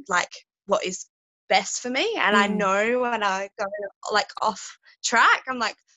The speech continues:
Speaker 1: "Oh, that, I don't
Speaker 2: <laughs>
Speaker 1: feel very good. <laughs> Like, I shouldn't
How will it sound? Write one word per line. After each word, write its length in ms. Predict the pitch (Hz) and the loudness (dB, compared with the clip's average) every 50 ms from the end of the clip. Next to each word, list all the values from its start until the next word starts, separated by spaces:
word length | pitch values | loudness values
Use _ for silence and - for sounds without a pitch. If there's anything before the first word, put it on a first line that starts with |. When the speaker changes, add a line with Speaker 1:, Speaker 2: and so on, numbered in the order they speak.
| _ _ _ _ _ _ _ _ - | _ _ _ _ _ _ _ _ -12
Speaker 1:
"Oh, 720 | 202 214 220 226 240 247 247 247 247 247 247 247 247 247 233 370 381 - 466 480 | -10 -8 -6 -6 -6 -4 -4 -6 -6 -6 -6 -6 -6 -2 2 2 2 2 2 2
that, 200 | - 214 - - - - | 2 2 2 0 0 0
I 120 | 269 240 214 | 2 2 2
don't 200 | 233 240 254 440 | 2 -2 -6 -6
Speaker 2:
<laughs> 180 | - _ _ 370 | -8 _ _ -20
Speaker 1:
feel 200 | 339 339 359 359 370 719 740 | -14 -12 -8 -6 -4 -2 -2
very 800 | 403 339 - 440 494 523 453 403 392 381 381 381 381 392 392 381 | -2 0 2 4 4 6 6 4 2 2 2 2 2 2 4 6
good. 100 | - - - | 6 6 6
<laughs> 60 | - | 6
Like, 180 | 277 262 262 - - | 4 4 4 2 -4
I 60 | 262 | -8
shouldn't 520 | 247 - _ _ 254 285 294 285 285 277 | -8 -10 _ _ -14 -8 -6 -6 -4 -4